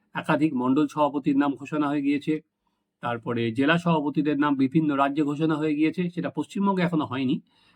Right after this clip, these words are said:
কিন্তু অন্যান্য রাজ্যে ঘোষণা হয়ে গিয়েছে পঞ্চাশ শতাংশের বেশি। এবার বিজেপি অনায়াসে তাদের জাতীয় সভাপতি ঘোষণা করবে, এবং সেটা পশ্চিমবঙ্গের ক্ষেত্রেও। আমরা এই পশ্চিমবঙ্গের ক্ষেত্রে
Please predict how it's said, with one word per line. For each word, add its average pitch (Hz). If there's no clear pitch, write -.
কিন্তু 208
অন্যান্য 156
রাজ্যে 135
ঘোষণা 139
হয়ে 123
গিয়েছে 135
পঞ্চাশ 139
শতাংশের 127
বেশি। 143
এবার 165
বিজেপি 135
অনায়াসে 127
তাদের 123
জাতীয় 143
সভাপতি 175
ঘোষণা 135
করবে, 113
এবং 165
সেটা 208
পশ্চিমবঙ্গের 131
ক্ষেত্রেও। -
আমরা 190
এই 175
পশ্চিমবঙ্গের 220
ক্ষেত্রে 151